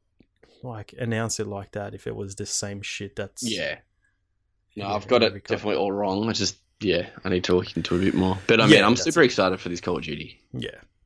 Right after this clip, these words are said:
Speaker 1: pretty pumped as well. Um, and then we also got, uh, the announcement that Nindo-, Nintendo is going to Nintendo. Uh,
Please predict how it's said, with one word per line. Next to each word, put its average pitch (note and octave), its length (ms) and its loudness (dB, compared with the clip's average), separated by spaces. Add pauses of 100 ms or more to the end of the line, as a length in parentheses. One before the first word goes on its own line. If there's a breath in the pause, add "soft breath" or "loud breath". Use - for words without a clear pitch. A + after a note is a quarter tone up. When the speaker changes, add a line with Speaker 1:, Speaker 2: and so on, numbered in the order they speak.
Speaker 1:
pretty G2 160 -10
pumped G2 280 -12
as G2+ 120 -12
well. - 200 -16 (760)
Um, A2+ 420 -2 (120)
and C#3+ 180 2
then D#3 560 2 (160)
we D3 380 0
also D#3 480 2
got, C3 600 2
uh, A#2+ 760 4 (140)
the B2+ 220 -2
announcement A#2+ 540 0
that A2+ 260 0
Nindo-, A2+ 580 0
Nintendo A#2 680 4
is A2+ 260 -2
going A2+ 340 0
to A2+ 340 -4
Nintendo. A2 600 -2 (840)
Uh, G#2 400 -6